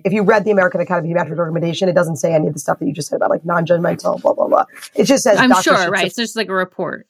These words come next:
Speaker 1: The
Speaker 2: Yeah.
Speaker 1: article itself is, uh, that's different than the recommendation. I wanna say a couple of things. One is, I wanna say long-term breastfeeding, as somebody who did long-term breastfeeding, almost till two with my kids, all, both my twins and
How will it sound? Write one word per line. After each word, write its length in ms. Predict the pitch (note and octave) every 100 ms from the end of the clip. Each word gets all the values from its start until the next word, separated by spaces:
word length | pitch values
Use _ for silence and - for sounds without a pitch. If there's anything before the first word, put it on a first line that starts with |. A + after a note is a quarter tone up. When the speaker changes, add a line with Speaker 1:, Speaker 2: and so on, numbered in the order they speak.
| -
Speaker 1:
The 60 |
Speaker 2:
Yeah. 160 | A3 C#4
Speaker 1:
article 480 | C4 C#4+ C4+ A#3+ A3
itself 560 | F#3+ - G3 E3 D3 -
is, 420 | E3+ D#3 C3 - -
uh, 140 | - E3
that's 240 | F3+ C3+
different 300 | G3 F#3+ E3+
than 100 | F3
the 180 | E3 E3 F#3
recommendation. 800 | E3 D#3+ D#3 D#3+ D3+ A3+ C4 C4 -
I 60 | C4
wanna 120 | C#4+
say 100 | C4+
a 40 |
couple 200 | - G3+
of 60 | E3
things. 180 | E3 D#3+
One 140 | A#3
is, 140 | F#3
I 80 | -
wanna 160 | G#3+ A3
say 160 | F3+
long-term 440 | E3+ G#3+ A3+ A#3+ G#3
breastfeeding, 680 | F#3 - F3+ F3 E3 D#3 - _ _
as 140 | F#3 -
somebody 180 | A#3
who 80 | G#3
did 200 | E3+ F#3+
long-term 340 | F#3+ F3 F3+ E3
breastfeeding, 580 | D#3 - C#3+ C#3+ F#3 - -
almost 340 | F#3 F#3+ F#3 -
till 100 | E3+
two 200 | - D#3+
with 120 | D#3
my 140 | E3+
kids, 480 | D#3 G3+ F#3 F3 - _ _ _ -
all, 320 | - G3 F#3+
both 240 | F#3 F3+
my 120 | F3+
twins 340 | E3 F#3 E3+ D3+
and 380 | F3+ E3+ E3